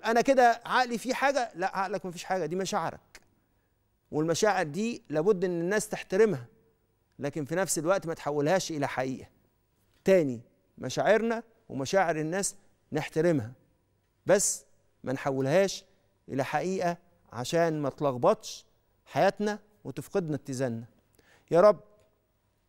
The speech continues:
احنا النهاردة اتكلمنا يا مولانا عن شيء بيوجع بيوت كتير، وما عندناش غيرك يا سيدنا،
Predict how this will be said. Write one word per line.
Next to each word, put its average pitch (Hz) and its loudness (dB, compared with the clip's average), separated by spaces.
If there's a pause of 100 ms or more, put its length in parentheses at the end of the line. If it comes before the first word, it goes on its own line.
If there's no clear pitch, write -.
(520)
احنا 139 -10
النهاردة 165 0
اتكلمنا 165 -2 (260)
يا 143 -6
مولانا 156 2 (680)
عن 143 -4
شيء 220 2
بيوجع 190 4
بيوت 180 -4
كتير، 175 -6 (1120)
وما 147 0
عندناش 160 0
غيرك 165 2
يا 131 0
سيدنا، 117 -4